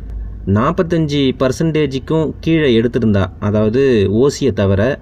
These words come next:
ஓசியா இருந்தா ஐம்பது பர்சன்ட் இருக்கணும், ஓசியை தவிர மத்த கேண்டிடேட் எல்லாருக்குமே பார்த்தீங்கன்னா, நாற்பத்தஞ்சு ம-, பர்சன்டேஜ் இருக்கணும் யூஜியில். அதாவது அவங்களுடைய இளநிலை பட்டத்துல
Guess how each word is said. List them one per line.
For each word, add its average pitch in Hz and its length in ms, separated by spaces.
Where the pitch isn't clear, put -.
ஓசியா 131 360
இருந்தா 131 260
ஐம்பது 123 300
பர்சன்ட் 110 340
இருக்கணும், 95 380
ஓசியை 151 320
தவிர 131 300
மத்த 120 300
கேண்டிடேட் 123 500
எல்லாருக்குமே 104 540
பார்த்தீங்கன்னா, 95 440
நாற்பத்தஞ்சு 127 600
ம-, 95 320
பர்சன்டேஜ் 104 520
இருக்கணும் 117 380
யூஜியில். 113 540
அதாவது 92 640
அவங்களுடைய 107 540
இளநிலை 127 560
பட்டத்துல 107 520